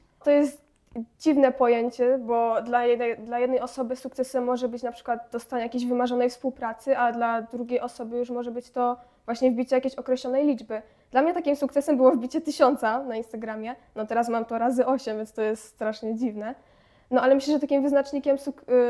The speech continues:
y, no, sukcesu jest głównie systematyczność, bo ja od dwóch lat dodaję co tydzień post, filmik, cokolwiek, żeby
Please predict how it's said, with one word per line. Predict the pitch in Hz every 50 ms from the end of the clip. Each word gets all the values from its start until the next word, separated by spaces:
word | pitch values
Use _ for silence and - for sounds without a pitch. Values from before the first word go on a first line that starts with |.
| 247 247 240
y, | 240
no, | 247 247 240 240 233 - -
sukcesu | - - 262 - - - 254 262 262 - 269
jest | 254 247 240 247 - - - _ _ _ - _ - - - -
głównie | 214 233 247 240 247 254
systematyczność, | 254 254 - - 277 254 254 247 - 233 220 - - 226 247 269 - - _ _ _ _ _ _ _ _ _
bo | - 226
ja | 226 226 226
od | 240 233 214
dwóch | - - 247 247 240
lat | 247 233 226 247 240 240 - - -
dodaję | 233 220 226 220 220 226 226 226 226
co | 226 - 233 220
tydzień | - 226 214 226 233 226 233 233
post, | - - 220 220 214 - - _ - _ _ _
filmik, | _ _ - 226 220 220 220 226 220 - _
cokolwiek, | _ 254 220 - 233 220 214 220 226 233 226
żeby | - 226 220 226 226